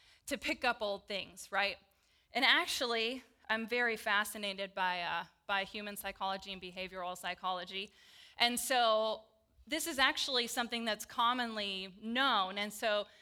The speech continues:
psychologists, some researchers, they, they say that there's actually these two sort of different systems that operate in your mind at all times.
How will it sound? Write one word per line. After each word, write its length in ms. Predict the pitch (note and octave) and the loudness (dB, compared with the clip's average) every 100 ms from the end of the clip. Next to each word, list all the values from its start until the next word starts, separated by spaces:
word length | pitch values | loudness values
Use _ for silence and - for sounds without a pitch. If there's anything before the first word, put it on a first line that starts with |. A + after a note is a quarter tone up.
| _ | _
psychologists, 760 | C#4 B3+ D#4+ F4 F#4 A#3 A3 | 0 2 4 4 4 0 -2
some 120 | A#3+ A3+ | -4 -2
researchers, 680 | A#3+ B3 A3+ G#3 A3+ G#3 G3+ | -4 -2 -2 -2 -2 -4 -2
they, 320 | A3 A3 - | -2 -2 -2
they 120 | A3 | -4
say 300 | A3 B3+ A#3+ A#3+ | -2 0 0 -2
that 160 | A#3 A3+ | -6 -2
there's 180 | B3+ D4+ | -2 0
actually 320 | G4+ - E4+ | -2 -2 -4
these 240 | B3+ G3+ | -4 -6
two 260 | - D4+ E4 | -8 -6 -6
sort 220 | F4 E4 | -4 -4
of 80 | C#4+ | -4
different 340 | A#3 A#3+ G#3+ | -4 -6 -6
systems 600 | - B3+ A#3 - G#3 G#3 | -6 -4 -4 -6 -6 -4
that 100 | G#3 | -2
operate 460 | G3 G#3 A3 G#3+ G#3 - - - _ | 2 0 0 -4 -4 -8 -20 -20 _
in 140 | B3 | 0
your 100 | C4+ | 0
mind 260 | C4 G#3 G3+ | 2 0 0
at 120 | G#3 | 0
all 120 | F#3 | -2
times. 680 | F#3+ - A#3+ G3 - - - | -2 -2 0 0 -2 -14 -18